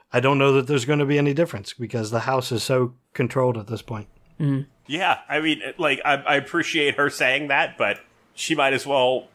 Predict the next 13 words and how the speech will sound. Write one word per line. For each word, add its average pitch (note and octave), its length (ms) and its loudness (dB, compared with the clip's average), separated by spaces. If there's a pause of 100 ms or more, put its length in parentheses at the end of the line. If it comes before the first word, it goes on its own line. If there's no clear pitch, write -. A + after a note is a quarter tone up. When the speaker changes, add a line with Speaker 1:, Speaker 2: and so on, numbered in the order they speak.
(300)
Speaker 3:
say, B2 300 2
"I'm C#3 180 2
gonna C#3+ 160 0
go C3+ 220 0
single-handedly C3 800 0
defeat B2 380 -4
the A#2+ 100 -2
heavyweight A#2+ 680 -2
boxing B2 380 0
champion A#2+ 460 0
of A2+ 80 -2
the G#2+ 60 2
world A2+ 360 2